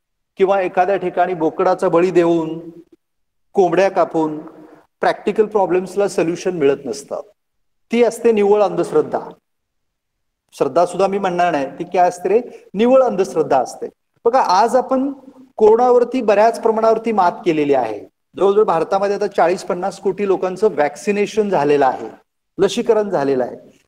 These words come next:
पण या जर लसींचा शोध लागला नसता, शास्त्रज्ञानाने, तंत्रज्ञानाने आपल्या या सायन्सचा, तंत्रज्ञानाचा उपयोग करून या लसी उपलब्ध केल्या नसत्या, तर आज आपण जेवढं secure feel करतोय किंवा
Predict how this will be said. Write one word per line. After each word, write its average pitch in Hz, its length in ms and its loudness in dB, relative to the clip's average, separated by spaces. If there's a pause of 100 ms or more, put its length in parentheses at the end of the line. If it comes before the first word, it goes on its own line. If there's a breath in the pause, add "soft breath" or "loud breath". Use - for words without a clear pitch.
(160)
पण 233 100 4
या 226 320 4
जर 247 200 2
लसींचा 233 520 0
शोध 220 280 2
लागला 156 400 2
नसता, 135 520 -2 (340)
शास्त्रज्ञानाने, 180 960 0 (120)
तंत्रज्ञानाने 185 920 -2 (580)
आपल्या 202 400 0 (380 loud breath)
या 196 240 4 (320)
सायन्सचा, 175 680 0
तंत्रज्ञानाचा 185 640 -4
उपयोग 190 280 2
करून 185 220 0
या 196 120 2
लसी 185 240 -2
उपलब्ध 233 420 0
केल्या 196 320 2
नसत्या, 135 480 -2 (1300)
तर 185 260 2 (220)
आज 196 220 2
आपण 214 340 -2
जेवढं 208 220 4
secure 202 440 0
feel 190 240 -4
करतोय 143 400 -2
किंवा 170 420 0